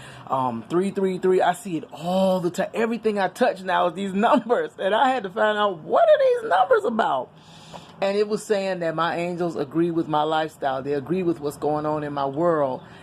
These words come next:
And I told you all I'm believing God to be married. I got a prophecy saying by the end of this year, but I'm not, okay, I believe, but I believe what God said. He didn't confirm that with me. That came from a prophecy from Africa. And I'm not saying my African family don't know what they're <laughs> talking about. They do.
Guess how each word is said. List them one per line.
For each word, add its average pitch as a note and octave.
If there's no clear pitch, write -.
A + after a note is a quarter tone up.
And D#3
I D#3
told F#3
you E3+
all D#3
I'm D#3
believing D#3+
God D3
to -
be D3
married. D3+
I C3+
got D#3
a D3+
prophecy F#3
saying D#3
by C#3+
the C#3
end D3
of C3+
this F3
year, F3+
but C#3
I'm E3
not, E3+
okay, D3
I C#3
believe, G3+
but D3
I C#3+
believe D#3
what C3+
God C3+
said. B2+
He D3+
didn't D#3
confirm D#3
that D#3
with D#3
me. D#3
That D#3
came D#3
from B2+
a -
prophecy D#3
from C3+
Africa. D#3
And B2+
I'm E3
not E3
saying E3+
my D#3+
African D#3+
family E3
don't E3
know E3
what E3
they're E3
<laughs> -
talking F3
about. C#3
They G3
do. A3